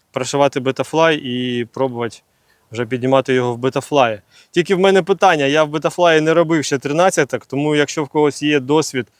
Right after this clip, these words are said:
тринадцяток на Betafly, то, будь ласочка, стукніть мені якісь адекватні піди на тринадцятку. Фільтри теж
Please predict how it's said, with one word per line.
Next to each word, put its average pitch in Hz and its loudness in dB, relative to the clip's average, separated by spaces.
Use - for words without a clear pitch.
тринадцяток 147 0
на 135 0
Betafly, 151 2
то, 135 -2
будь 127 -6
ласочка, 127 0
стукніть 165 -4
мені 131 0
якісь 127 0
адекватні 147 0
піди 151 0
на 156 2
тринадцятку. 160 0
Фільтри 196 2
теж 262 2